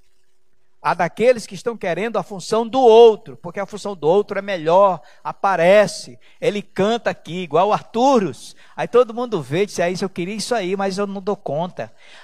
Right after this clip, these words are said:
Ah, mas eu queria era a posição do pastor Miguel, porque ele fica ali na frente e tal." Irmãos, esqueçam isso, queridos, por favor. É, quer dizer, esquecer não é esquecer que eu tô falando. É,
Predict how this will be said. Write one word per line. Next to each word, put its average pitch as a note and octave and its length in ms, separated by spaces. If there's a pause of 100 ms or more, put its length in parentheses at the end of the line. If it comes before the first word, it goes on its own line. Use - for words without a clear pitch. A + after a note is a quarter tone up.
Ah, G#3 240
mas G3 180
eu G#3 80
queria G#3 380
era G#3 140
a - 20
posição G3+ 480
do G3+ 80
pastor G3+ 320
Miguel, E3+ 320
porque F#3 260
ele F3 140
fica F3+ 240
ali D#3+ 100
na D3 140
frente E3+ 440
e D3+ 40
tal." D3+ 300 (280)
Irmãos, F#3+ 840
esqueçam G#3 560
isso, E3+ 260
queridos, A2+ 640
por A#3+ 140
favor. D#3 500 (300)
É, D#3+ 100
quer - 80
dizer, F#3+ 140
esquecer F#3 440
não C4+ 120
é B3+ 40
esquecer F3+ 540
que - 120
eu - 40
tô E3 80
falando. C3+ 480 (320)
É, F3+ 220